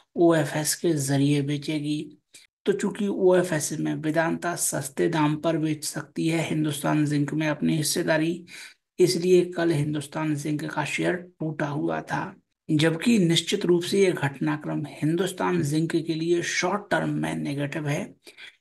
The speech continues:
किंतु मीडियम से लॉन्ग टर्म के लिए ये अच्छा घटनाक्रम है, क्योंकि वेदांता ये जो हिस्सेदारी बेच रही है, उससे जो पैसा मिलेगा, वेदांता उसका इस्तेमाल करके अपना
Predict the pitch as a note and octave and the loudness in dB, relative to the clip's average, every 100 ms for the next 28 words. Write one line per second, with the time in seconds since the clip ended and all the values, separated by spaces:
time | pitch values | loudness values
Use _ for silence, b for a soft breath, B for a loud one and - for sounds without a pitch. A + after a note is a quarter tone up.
0 | _ G3 G#3 G3+ A3 A3 A3+ F3 C#3+ C#3+ | _ 4 4 2 0 2 2 2 4 4
1 | F3 E3+ G3+ G#3 G3+ - G#3+ G3+ C#3 C#3+ | 4 4 2 2 0 0 0 0 0 0
2 | E3+ E3 D3+ D3 D3+ D#3 D#3 D#3 D#3+ - | 0 -2 -4 -4 -4 -6 -6 -6 -8 -8
3 | - F3+ - - - C4+ D#3 - F3 F3+ | -2 -2 -2 -4 -2 0 -2 -2 -2 0
4 | F#3 F3+ A#3+ C4 B B B B - G3 | 0 2 2 0 B B B B -2 0
5 | A3 F3 C#3 D3+ D#3 E3+ F3+ F3+ G3 G3+ | 2 0 2 4 4 2 2 -2 -2 2
6 | F3+ F3 E3 D3+ - D#3+ D#3+ E3+ D3 D#3 | 2 2 0 -2 -4 -4 -2 -2 -2 -4
7 | D3+ D#3 C3 D#3 D#3+ - - F3+ F3+ E3+ | -2 -4 -4 -4 -6 -6 -4 -2 -2 -2
8 | F#3+ F3+ E3+ E3+ - F#3 F#3+ G3 F3 D3+ | 0 2 2 -2 -4 -2 0 0 0 0
9 | D3+ D3+ D3 C#3+ - B B B _ - | -2 0 -2 -2 -10 B B B _ -8
10 | C#3+ D3+ E3 E3+ E3+ E3 D3 - C#3+ - | 0 2 4 2 0 -2 -2 -6 -6 -6
11 | - D3 D3 D3+ D3+ - F#3+ - D3 C#3+ | -2 0 0 0 -2 0 -2 -2 -6 -4
12 | D#3 D#3+ | -2 -2